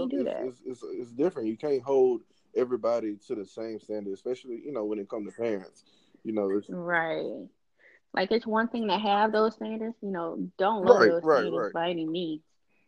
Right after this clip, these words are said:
Speaker 2: But also know that everyone will not be able to oblige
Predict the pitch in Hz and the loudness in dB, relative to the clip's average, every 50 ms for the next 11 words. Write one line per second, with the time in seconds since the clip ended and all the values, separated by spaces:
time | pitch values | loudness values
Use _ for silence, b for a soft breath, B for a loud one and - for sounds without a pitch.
0 | _ _ _ - 185 170 160 156 143 - _ _ _ _ _ _ _ 202 208 226 | _ _ _ -2 0 0 0 0 -4 -6 _ _ _ _ _ _ _ 8 8 8
1 | 254 240 - - 208 190 175 156 165 175 196 - _ _ - 185 185 196 226 240 | 8 6 4 2 4 6 6 6 4 2 0 -6 _ _ -6 -2 0 2 2 2
2 | 226 208 190 175 165 170 - - 175 175 185 185 175 175 185 190 190 175 170 165 | 2 0 0 -2 -2 -4 -4 -6 -6 -4 -4 -4 -4 -4 -4 -4 -4 -4 -6 -8
3 | 175 _ _ _ _ _ _ _ - 180 175 180 185 180 - - _ 190 180 185 | -12 _ _ _ _ _ _ _ -6 -4 -4 -4 -4 -6 -8 -6 _ -2 -2 0
4 | 185 175 180 175 170 - - 165 170 165 165 165 - 170 175 180 175 175 170 170 | -2 0 -2 -4 -4 -4 -8 -8 -6 -6 -8 -6 -6 -4 -2 -2 -2 -4 -6 -8